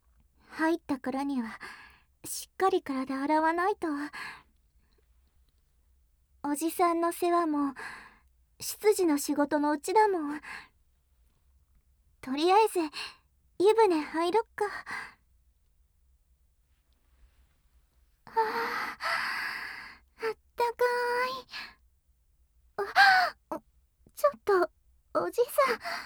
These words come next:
ん、おちんちんこすりつけてこないでよ。わ、私、我慢してるのに。お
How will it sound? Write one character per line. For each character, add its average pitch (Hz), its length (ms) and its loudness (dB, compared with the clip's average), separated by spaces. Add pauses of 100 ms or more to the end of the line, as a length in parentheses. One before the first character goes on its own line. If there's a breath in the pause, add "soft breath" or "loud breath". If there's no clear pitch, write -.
(440 loud breath)
ん、 - 20 -6
お 370 40 -4
ち - 140 2 (140)
ん 466 40 0
ち 370 140 0
ん 330 100 -4
こ 359 200 -2
す 427 120 0
り 427 160 8
つ - 80 -12
け 508 140 6
て 392 140 2
こ 403 160 -2
な 494 180 2
い 370 80 0
で 330 80 -4
よ。 330 220 -4
わ、 339 160 -6 (1500 loud breath)
私、 320 560 0 (380)
我 440 120 -2 (160)
慢 302 80 2
し 285 140 -8
て 320 120 -2
る 311 120 -4
の 302 120 0
に。 294 220 -2 (4000 loud breath)
お 403 100 -6